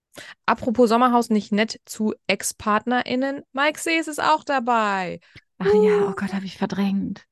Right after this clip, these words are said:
Speaker 1: Mike C ist übrigens jetzt getrennt von Michelle. Äh, das wird bei Be Real so ein bisschen aufgearbeitet, aber auch, dass er anscheinend was, während er noch mit Michelle zusammen war, mit Ariel Rippegarter hatte. Ich hab das jetzt noch nicht weitergeguckt, aber ich hab gestern gelesen, dass er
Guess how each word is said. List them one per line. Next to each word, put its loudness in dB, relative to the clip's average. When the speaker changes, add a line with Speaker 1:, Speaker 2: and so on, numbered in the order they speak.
Speaker 1:
Mike 0
C -4
ist -6
übrigens -2
jetzt -4
getrennt -6
von -4
Michelle. -2
Äh, 2
das -12
wird -8
bei 2
Be 0
Real -2
so -10
ein -10
bisschen -4
aufgearbeitet, -4
aber 2
auch, 0
dass -8
er -2
anscheinend -6
was, -6
während -6
er -6
noch -8
mit -12
Michelle -10
zusammen -6
war, -2
mit -4
Ariel 0
Rippegarter -2
hatte. -4
Ich -4
hab -4
das -4
jetzt -2
noch 0
nicht -2
weitergeguckt, -4
aber -2
ich -10
hab -6
gestern -6
gelesen, -8
dass -8
er -6